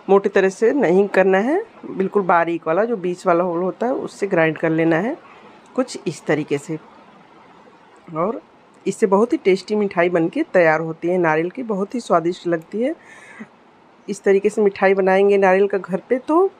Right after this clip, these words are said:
market का मिठाई एकदम लाना भूल जाएंगे। हमें ले लेना है कोई भी बर्तन, fry pan या कढ़ाई, उसमें लेना है थोड़ा सा देसी घी, उससे और भी स्वाद अच्छा आता है। तो ले लेना है देसी घी, उसमें डाल लेना है अपना घिसा हुआ नारियल।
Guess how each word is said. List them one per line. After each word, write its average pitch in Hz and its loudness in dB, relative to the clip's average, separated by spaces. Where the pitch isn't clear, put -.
market 185 0
का 202 -8
मिठाई 185 0
एकदम 202 0
लाना 170 2
भूल 160 -4
जाएंगे। 151 -2
हमें 196 2
ले 196 4
लेना 190 4
है 190 2
कोई 190 2
भी 190 4
बर्तन, 175 -2
fry 180 0
pan 220 -2
या 240 0
कढ़ाई, 170 0
उसमें 190 -2
लेना 185 2
है 202 -2
थोड़ा 202 4
सा 294 -4
देसी 175 0
घी, 160 -10
उससे 277 0
और 196 2
भी 185 -6
स्वाद 175 0
अच्छा 180 -4
आता 175 0
है। 240 -4
तो - -10
ले 165 0
लेना 175 2
है 170 -2
देसी 185 -4
घी, 339 -6
उसमें 185 -2
डाल 165 2
लेना 165 0
है 170 -2
अपना 196 -6
घिसा 185 -2
हुआ 190 2
नारियल। 156 2